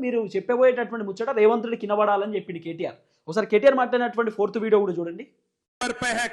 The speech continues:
Speaker 2: కార్, తీసరే నెంబర్ పే హై కార్, థోడా కస్కే బోల్నా, బాకీ సబ్ బేకార్, తీసరే నెంబర్ పే హై కార్. వినబడతలేదు,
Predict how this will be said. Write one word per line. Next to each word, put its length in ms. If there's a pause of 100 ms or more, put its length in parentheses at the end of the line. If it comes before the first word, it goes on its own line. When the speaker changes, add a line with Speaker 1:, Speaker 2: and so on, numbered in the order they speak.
(100)
Speaker 2:
కార్, 280 (1900)
తీసరే 480 (100)
నెంబర్ 380
పే 160
హై 100 (120)
కార్, 300 (1400)
థోడా 200 (100)
కస్కే 240
బోల్నా, 320
బాకీ 260
సబ్ 280
బేకార్, 400 (400)
తీసరే 460 (100)
నెంబర్ 360
పే 160
హై 80 (120)
కార్. 280 (1600)
వినబడతలేదు, 640